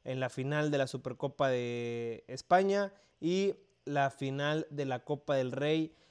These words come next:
Eh, se fueron en blanco los madridistas, eh, eh, la temporada pasada, entonces a este clásico llegaban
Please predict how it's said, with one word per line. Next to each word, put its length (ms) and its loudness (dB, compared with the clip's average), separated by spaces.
Eh, 280 -4
se 160 -6
fueron 280 0
en 140 -2
blanco 380 2
los 140 -2
madridistas, 840 -4
eh, 340 -6
eh, 240 -4
la 140 -8
temporada 520 -2
pasada, 300 2
entonces 560 0
a 160 0
este 260 0
clásico 720 2
llegaban 840 2